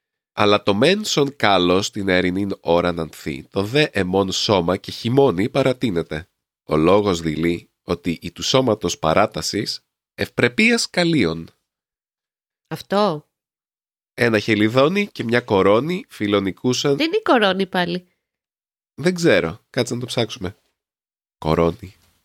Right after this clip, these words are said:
Speaker 1: Κορώνη πουλί, φαντάζομαι.
Speaker 2: Κορώνη είναι ένα μέρος, ε, ναι, που είναι στην Πελοπόννησο, αλλά
Speaker 1: Α,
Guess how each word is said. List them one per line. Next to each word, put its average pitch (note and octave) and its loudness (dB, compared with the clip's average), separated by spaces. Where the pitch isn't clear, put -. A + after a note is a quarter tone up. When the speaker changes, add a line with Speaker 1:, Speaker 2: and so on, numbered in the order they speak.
Speaker 1:
Κορώνη G2 2
πουλί, F#2+ 0
φαντάζομαι. F2+ -2
Speaker 2:
Κορώνη B3 0
είναι C4+ -2
ένα C4 -2
μέρος, C4 -2
ε, B3 -2
ναι, A3+ 0
που G#3+ -2
είναι A3+ -2
στην A#3 -8
Πελοπόννησο, G#3 0
αλλά B3 -4
Speaker 1:
Α, G3 2